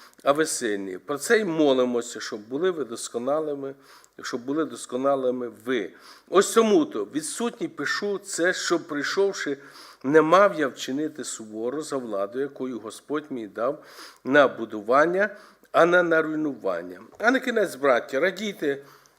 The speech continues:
удосконалюйтесь, тіштеся, будьте однодумні, майте мир, і Бог любові та миру буде з вами. Вітайте один одного святим поцілунком.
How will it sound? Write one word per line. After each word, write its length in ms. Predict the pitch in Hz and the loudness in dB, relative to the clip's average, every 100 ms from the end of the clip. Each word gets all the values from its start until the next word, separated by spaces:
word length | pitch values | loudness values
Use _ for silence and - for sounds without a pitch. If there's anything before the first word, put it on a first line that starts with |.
| _ _ _ | _ _ _
удосконалюйтесь, 1160 | 185 190 214 - 190 175 156 139 131 - 113 - | -2 0 0 -2 -2 4 4 4 -2 -10 -12 -12
тіштеся, 680 | - 208 170 - 139 - 117 | -12 -10 -8 -8 -10 -6 -8
будьте 340 | 156 208 190 | -6 -6 -2
однодумні, 600 | 170 160 151 - 131 127 | -4 -4 -8 -6 -8 -6
майте 380 | 131 175 165 160 | -2 0 0 -4
мир, 340 | 127 123 120 - | -4 -2 -4 -6
і 60 | 139 | -14
Бог 320 | 131 190 - | -6 -6 -4
любові 540 | 135 135 170 214 214 214 - - - _ _ | -12 -8 -2 -2 -2 -8 -12 -20 -20 _ _
та 120 | 151 | 2
миру 320 | 160 170 160 | 4 2 0
буде 300 | 127 127 120 | -4 -8 -8
з 80 | 104 | -10
вами. 340 | 92 90 92 85 _ _ _ _ 117 | -12 -12 -16 -18 _ _ _ _ -10
Вітайте 480 | 196 240 156 151 131 | -4 6 8 8 0
один 260 | 127 127 | -2 0
одного 300 | 123 120 117 | 0 0 -2
святим 360 | 110 120 - 113 | -6 -10 -8 -10
поцілунком. 760 | - - 160 208 233 - 208 | -10 -8 -4 -2 -2 -2 -6